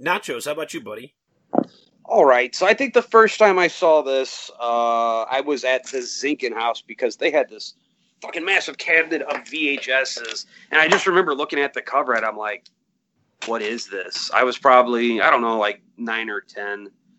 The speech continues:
Speaker 2: And then I think, uh, I saw it, and no, I actually saw it on fucking Monster Vision. And, uh,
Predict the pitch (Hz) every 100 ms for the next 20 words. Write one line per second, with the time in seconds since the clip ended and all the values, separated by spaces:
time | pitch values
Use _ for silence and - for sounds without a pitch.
0 | _ _ _ _ - 127 151 151 147 175
1 | 165 151 143 113 - _ _ - 165 165
2 | - 196 170 165 185 165 165 170 - 160
3 | - 151 147 123 127 - 127 - 120 107
4 | 113 110 - 107 107 104 101 107 104 _
5 | _ _ _ _ _ _ _ _ _ _
6 | _ - - _ _ - _ _ _ _
7 | _ _ _ _ _ _ - 123 120 113
8 | 110 104